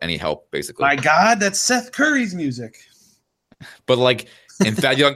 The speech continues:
Speaker 1: can't even score by himself that well. I mean, he needs
Speaker 2: Yeah.
Speaker 1: a nice setup pass. Like, literally, the only thing can put the ball in and score by themselves without any help is Oladipo.
Speaker 2: Yes. All
Speaker 1: 'Cause
Speaker 2: right.
Speaker 1: Collison is eh on it.
Speaker 2: Are you ready for more?
Speaker 1: Yeah, let's go.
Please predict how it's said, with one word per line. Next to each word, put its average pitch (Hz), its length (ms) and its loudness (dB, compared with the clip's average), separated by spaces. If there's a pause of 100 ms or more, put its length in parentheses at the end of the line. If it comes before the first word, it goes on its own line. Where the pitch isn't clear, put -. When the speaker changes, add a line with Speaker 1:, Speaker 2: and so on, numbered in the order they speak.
Speaker 1:
can't 135 160 0
even 117 160 0
score 120 260 2
by 101 140 2
himself 95 360 0
that 87 200 0
well. 82 240 -2
I - 40 -6
mean, 85 320 -12
he 104 80 -14
needs 98 120 -6
Speaker 2:
Yeah. 120 240 0
Speaker 1:
a - 40 -2
nice - 120 -10
setup 95 260 -8
pass. 82 280 -4
Like, 90 180 -6
literally, 127 240 2
the 117 80 2
only 123 140 0
thing 135 120 -2
can - 60 -10
put - 120 -12
the 76 60 -12
ball 107 220 -2
in 107 140 -2
and 107 100 -10
score 104 300 -2
by 95 200 2
themselves 98 420 -4
without 92 280 -6
any 98 260 -4
help 101 280 -2
is 80 100 -6
Oladipo. 78 480 -6 (380)
Speaker 2:
Yes. - 560 -16 (180)
All - 60 -8
Speaker 1:
'Cause 143 100 0
Speaker 2:
right. 160 140 0
Speaker 1:
Collison 107 500 -8
is 87 220 -6
eh 87 160 -4 (240)
on - 140 -8
it. 67 80 -10 (460)
Speaker 2:
Are 117 60 -4
you 123 80 0
ready 135 200 2
for 131 120 -6
more? 123 340 -4 (280)
Speaker 1:
Yeah, 85 240 -2 (260)
let's - 100 -20
go. 76 240 -6